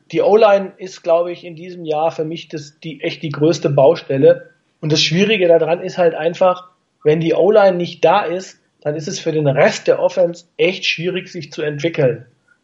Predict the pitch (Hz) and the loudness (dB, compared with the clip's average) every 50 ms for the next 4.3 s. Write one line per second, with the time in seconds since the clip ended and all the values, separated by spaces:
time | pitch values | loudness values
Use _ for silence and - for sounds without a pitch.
0 | _ _ - 139 143 143 147 151 147 143 143 143 143 - - _ _ _ _ _ | _ _ 0 2 4 6 6 6 6 6 4 2 2 -2 -10 _ _ _ _ _
1 | _ - 139 135 135 139 135 139 143 143 143 - 139 165 165 170 - 175 160 151 | _ -4 -2 -2 0 -2 -2 -4 -4 -2 -2 0 2 2 2 4 4 2 4 4
2 | 151 143 143 160 185 214 220 202 165 156 151 151 151 147 147 147 147 147 147 143 | 2 2 2 2 2 0 0 2 2 2 2 4 2 2 2 0 -4 -4 -6 -8
3 | - _ _ _ _ - - 139 139 143 143 143 - 170 185 214 214 226 220 214 | -12 _ _ _ _ -4 -2 0 2 2 0 0 0 0 0 2 4 6 6 6
4 | 214 214 214 - - | 6 4 0 -6 -18